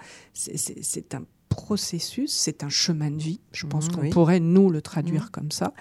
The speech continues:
Speaker 1: C'est un chemin de vie parce que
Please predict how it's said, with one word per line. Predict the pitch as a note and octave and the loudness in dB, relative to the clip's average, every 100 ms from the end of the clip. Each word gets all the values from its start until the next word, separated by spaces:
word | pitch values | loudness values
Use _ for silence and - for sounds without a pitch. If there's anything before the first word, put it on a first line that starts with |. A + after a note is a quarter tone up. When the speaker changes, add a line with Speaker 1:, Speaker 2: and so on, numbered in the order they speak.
| - - - - | -16 -16 -16 0
Speaker 1:
C'est | - F3+ | 2 8
un | G3 | 8
chemin | F3+ C4+ C4 A3 | 8 6 8 8
de | G3+ | 6
vie | F#3+ A3+ F#4 - - - - - | 6 4 2 -10 -14 -14 -2 2
parce | C4 - - | 4 2 -4
que | - D4+ E4 G4 | 4 8 8 6